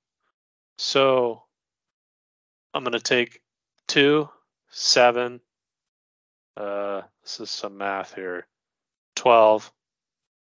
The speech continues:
seventeen, that's three, uh, twenty-two. Nah, maybe I'll do every four miles.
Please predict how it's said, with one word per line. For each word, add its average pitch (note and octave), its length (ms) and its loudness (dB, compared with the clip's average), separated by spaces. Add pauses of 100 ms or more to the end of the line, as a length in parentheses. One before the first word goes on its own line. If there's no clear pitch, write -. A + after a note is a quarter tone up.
(300)
seventeen, G#2+ 920 -4 (260)
that's - 240 -16
three, G2 400 -14 (1200)
uh, G2 580 -6 (1500)
twenty-two. A2 1600 -4 (1160)
Nah, A#2+ 320 4 (600)
maybe A#2 220 -4
I'll G#2+ 200 -4
do G#2+ 360 -6
every G#2+ 220 0
four G2 260 -4
miles. F#2 440 -6